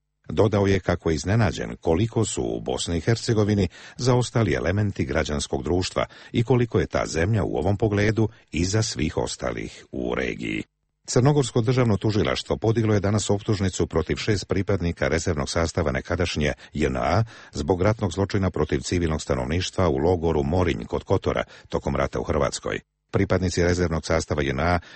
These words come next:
terete se da su od trećeg oktobra hiljadu devetsto devedeset prve do osamnaestog avgusta hiljadu devetsto devedeset druge za vrijeme oružanog sukoba u Hrvatskoj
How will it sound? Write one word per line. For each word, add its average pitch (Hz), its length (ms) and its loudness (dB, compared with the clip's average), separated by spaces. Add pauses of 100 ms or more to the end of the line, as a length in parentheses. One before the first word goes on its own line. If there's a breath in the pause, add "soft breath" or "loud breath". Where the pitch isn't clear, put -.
terete 101 340 2
se 87 160 -2
da 78 140 0
su 78 220 2
od 71 160 -2
trećeg 82 360 -2
oktobra 62 440 -2
hiljadu 64 320 -4
devetsto 65 400 -2
devedeset 67 460 -2
prve 90 300 2 (300 loud breath)
do 90 120 4
osamnaestog 85 600 0
avgusta 85 460 -2
hiljadu 62 300 -4
devetsto 65 440 -4
devedeset 69 420 -2
druge 92 300 2 (320 loud breath)
za 85 140 2
vrijeme 95 320 2
oružanog 78 500 2
sukoba 90 380 0
u 57 80 0
Hrvatskoj 64 600 -2